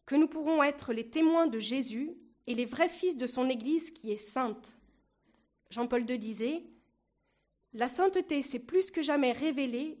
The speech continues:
comme la dimension qui exprime le mieux le mystère de l'Église. Message éloquent qui n'a pas besoin de paroles. Elle représente d'une manière vivante le visage du Christ. »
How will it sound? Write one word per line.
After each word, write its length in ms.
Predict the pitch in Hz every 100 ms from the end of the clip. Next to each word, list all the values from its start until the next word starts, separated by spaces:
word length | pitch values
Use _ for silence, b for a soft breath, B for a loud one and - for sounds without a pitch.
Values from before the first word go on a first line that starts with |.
| - _ _ _
comme 180 | 254 262
la 120 | 247
dimension 560 | 240 339 339 330 254 240
qui 200 | - 226
exprime 520 | - - - 294 247
le 100 | 220
mieux 360 | 226 240 302
le 100 | 320
mystère 500 | 233 233 - - 269
de 80 | 226
l'Église. 600 | 214 233 208 196 196 185 _ _ _ _ _ _ _
Message 460 | 254 285 320 302 262 - -
éloquent 480 | 339 330 - 226 - b b b
qui 120 | - 262
n'a 140 | 226
pas 160 | 233 302
besoin 340 | 285 254 254
de 80 | 226
paroles. 540 | - 214 208 196 190 - b b b b
Elle 160 | 254 262
représente 640 | 330 339 339 294 277 233
d'une 180 | 220 247
manière 360 | 262 254 -
vivante 680 | 214 277 269 254 302 - - _
le 140 | - 226
visage 500 | 220 262 240 240 220
du 100 | 190
Christ. » 600 | - - 185 - -